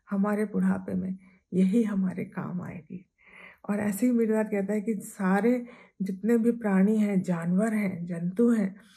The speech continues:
हमें उनसे प्रेम करना है, उनकी देखभाल करनी है, क्योंकि ये हमारे फेथफुल हेल्पर्स हैं।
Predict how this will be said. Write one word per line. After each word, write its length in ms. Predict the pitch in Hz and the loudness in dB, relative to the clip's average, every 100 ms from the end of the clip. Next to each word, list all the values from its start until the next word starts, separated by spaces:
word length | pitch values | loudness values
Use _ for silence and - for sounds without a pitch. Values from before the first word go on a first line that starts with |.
| _ _ - | _ _ -2
हमें 180 | 208 | 0
उनसे 340 | 220 214 196 220 | 0 0 0 -2
प्रेम 360 | 220 190 202 | 2 2 2
करना 340 | 208 208 196 208 | 0 -2 0 -2
है, 160 | 208 | -2
उनकी 300 | - 196 196 | -2 -2 0
देखभाल 560 | 196 131 110 180 175 180 | -2 -2 -4 -2 -2 -2
करनी 320 | 185 180 190 | -2 2 4
है, 120 | 196 | 2
क्योंकि 340 | 190 208 202 214 | -2 -4 -4 -6
ये 180 | 202 208 | -6 -4
हमारे 400 | 202 190 185 190 | 0 0 0 -4
फेथफुल 680 | - 208 202 - - 226 | -4 -4 -4 -6 -2 -2
हेल्पर्स 640 | 190 - - - 190 190 190 | -2 -6 -10 -4 -4 -2 -6
हैं। 240 | 190 - | -8 -12